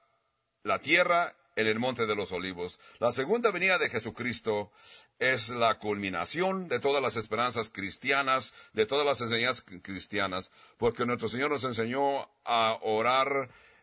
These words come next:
en Mateo seis diez, "Venga tu reino y hágase tu voluntad, así en la tierra como se hace en el cielo". Por eso es que nuestra esperanza, como hemos estado enseñando en esta serie acerca de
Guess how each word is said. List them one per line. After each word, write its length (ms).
en 200
Mateo 380
seis 300
diez, 360
"Venga 380
tu 160
reino 540
y 140
hágase 320
tu 100
voluntad, 460
así 360
en 180
la 100
tierra 380
como 240
se 100
hace 220
en 80
el 120
cielo". 460
Por 180
eso 120
es 80
que 160
nuestra 240
esperanza, 720
como 260
hemos 200
estado 340
enseñando 420
en 60
esta 220
serie 440
acerca 380
de 260